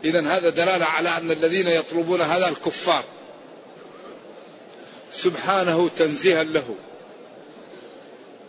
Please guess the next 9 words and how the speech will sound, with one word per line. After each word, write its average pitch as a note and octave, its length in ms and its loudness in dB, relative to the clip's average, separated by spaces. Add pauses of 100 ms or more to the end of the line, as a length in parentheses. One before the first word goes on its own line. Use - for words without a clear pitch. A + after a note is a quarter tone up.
(1160)
اللي D#3+ 160 4
هو E3+ 140 8
الله، D3+ 260 2 (600)
وتعالى E3+ 560 4
وتقدس E3+ 720 0 (160)
عما F3 340 0
يشرك F3 500 0
به D#3+ 200 4
الكفار D3+ 580 0